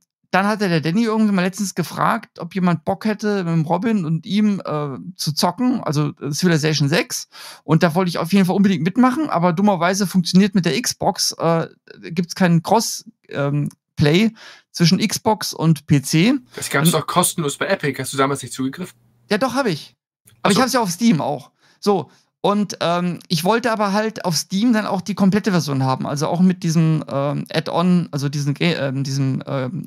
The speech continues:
Speaker 1: äh, Season Pass. Und, äh, dann hab ich mir halt, ähm, äh, da konnte man die, de-, ähm, also, ähm, die Differenz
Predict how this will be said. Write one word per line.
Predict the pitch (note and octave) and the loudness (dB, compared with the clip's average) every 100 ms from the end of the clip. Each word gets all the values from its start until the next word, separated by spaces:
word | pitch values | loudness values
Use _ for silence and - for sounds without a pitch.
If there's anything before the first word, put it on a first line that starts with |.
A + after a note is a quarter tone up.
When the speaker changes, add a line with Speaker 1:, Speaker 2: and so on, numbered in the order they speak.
| - - | -10 -8
Speaker 1:
äh, | - - | -6 -4
Season | C#3 A3 F#3 C#3+ | 0 2 2 2
Pass. | C#3+ F3 A3+ - - - - - _ - | 0 0 -2 -8 -20 -20 -20 -20 _ -2
Und, | E3 F3+ F#3 F#3 | 0 2 2 0
äh, | - E3 E3 E3+ | 0 0 0 0
dann | F3 F3 | 0 0
hab | F#3+ | 0
ich | F#3 | 2
mir | G3 | 4
halt, | F3+ F3 F3 - | 2 0 -4 -4
ähm, | D#3+ D#3+ D#3 - _ | -2 -2 -4 -8 _
äh, | - C#3+ | -6 -4
da | C#3+ D#3+ | -4 -2
konnte | G3 F3+ | -2 -2
man | E3+ E3 D#3+ - - | 0 0 0 -6 -6
die, | D3+ C#3+ C3 | -2 -2 -2
de-, | C#3 C3+ | -2 -2
ähm, | B2+ B2 | -4 -6
also, | B2+ C3 B2+ - | -4 -6 -6 -10
ähm, | - C3+ B2+ B2 | -6 -4 -4 -6
die | D3+ | -4
Differenz | E3 D#3+ C#3 F3+ D#4+ - | -2 0 0 -2 -4 -8